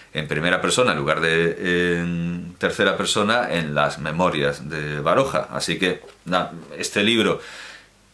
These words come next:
sería muy interesante en su versión de mil novecientos cuarenta, pero así tal como está es como una especie de epítome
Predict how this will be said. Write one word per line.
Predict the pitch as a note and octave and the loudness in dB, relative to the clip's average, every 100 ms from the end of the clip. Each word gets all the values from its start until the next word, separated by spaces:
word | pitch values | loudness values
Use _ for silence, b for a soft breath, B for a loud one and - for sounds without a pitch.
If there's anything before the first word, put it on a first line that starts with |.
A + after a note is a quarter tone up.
| - | -4
sería | - - G2 B2 | 0 4 4 4
muy | A#2 | 2
interesante | A2+ A#2 A2 C#3 A#2+ | 2 2 4 2 4
en | G#2 | 2
su | F#2 | 2
versión | E2+ B2+ A2 | 2 2 2
de | |
mil | F2+ G#2+ | 2 2
novecientos | G2+ A2 G#2+ G#2+ | 2 0 -2 2
cuarenta, | A#2+ A2+ A2 | 2 2 0
pero | G#2 E2 B B B - | 0 0 B B B -2
así | D#2+ D#2+ - A#2+ | 0 2 2 2
tal | A#2+ A2+ | 2 0
como | A2+ A2 | 0 0
está | C3+ | 2
es | A2 | 0
como | A#2 A2 | 0 -2
una | G#2+ | -2
especie | - A#2+ A#2+ A#2+ A2+ | 0 -2 0 2 2
de | G2+ F#2 | 4 2
epítome | E2+ B2+ C3+ A#2+ A2+ B2 | 2 0 0 0 2 0